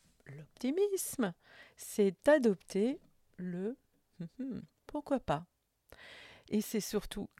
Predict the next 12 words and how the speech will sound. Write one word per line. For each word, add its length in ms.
quitter 500
le 140
mode 320
survie, 760
celui 400
du 140
décentrage, 720
celui 300
qui 160
brouille 220
la 120
tête, 360